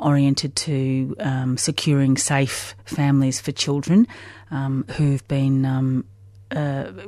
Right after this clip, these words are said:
come to the attention of child protection. So there's, permanency planning is about, um, there's a hierarchy really of, of, mm, options, and the first is always,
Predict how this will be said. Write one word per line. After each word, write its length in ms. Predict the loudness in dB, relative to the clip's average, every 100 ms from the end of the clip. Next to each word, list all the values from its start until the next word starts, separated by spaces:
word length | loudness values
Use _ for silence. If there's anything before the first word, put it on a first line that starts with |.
| -8
come 160 | -2 -2
to 80 | 0
the 100 | 0
attention 380 | 2 2 4 0
of 80 |
child 220 | 0 -2 -2
protection. 500 | -4 -4 0 2 2 -2 -16 -18 -4
So 160 | 2
there's, 280 | 4 4 0 -6 -20 -20 -2
permanency 640 | 2 6 6 4 0 -2
planning 460 | -4 0 4 6 4
is 140 | 2
about, 480 | -2 -2 0 -2 -4
um, 360 | -6 -4 -2 -4
there's 160 | -4
a 60 | -4
hierarchy 640 | 0 4 4 4 2 -2
really 400 | 0 2 2 2 0
of, 340 | 0 0 -2 -8 -18 -20 -4
of, 440 | 0 0 0 -6 -12 -20 -20 -8
mm, 320 | -6 -4 -8 0
options, 560 | 2 2 6 8 6 4 -10 -8 0
and 100 | 2
the 40 |
first 360 | 4 4 4 2
is 140 | -2
always, 600 | 0 0 0 0 -2 -6